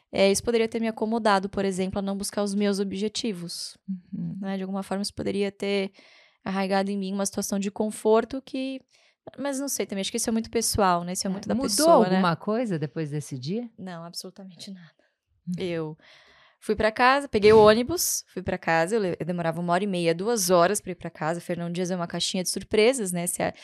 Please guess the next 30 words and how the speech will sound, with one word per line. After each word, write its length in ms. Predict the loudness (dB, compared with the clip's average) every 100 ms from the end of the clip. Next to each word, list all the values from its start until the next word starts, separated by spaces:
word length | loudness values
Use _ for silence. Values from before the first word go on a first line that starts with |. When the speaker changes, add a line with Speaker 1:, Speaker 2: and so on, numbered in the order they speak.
| -20 -20
Speaker 1:
quando 180 | -8 2
é 60 | 4
uma 200 | 6 10
hora, 240 | 10 10
você 120 | 6
pode 240 | -2 -2 -2
pôr 180 | -2 -2
mais 340 | 0 -2 -2
uma, 180 | -4 -4
pelo 220 | -6 -6
menos, 280 | -6 -8 -8
na, 200 | -8 -10 -12 -20 _
na 120 | -10 -4
conta, 260 | -4 -4
que 80 | -4
sempre 200 | -6 -6
tem 100 | -6
um 20 |
acidente, 540 | -2 -2 -2 -2 -2 -4
sempre 220 | -8 -8
tem 100 | -8
alguma 260 | -8 -10
coisa. 380 | -10 -6 -4 -4
Então, 260 | -6 -4 -2
eu 240 | 0 -2 -6 -18 -20 _ _ _ _ -8
acordava 600 | 0 4 4 4 4 4
às 60 |
quatro 180 | 4 2
da 80 | 4
manhã, 400 | 2 4 4 4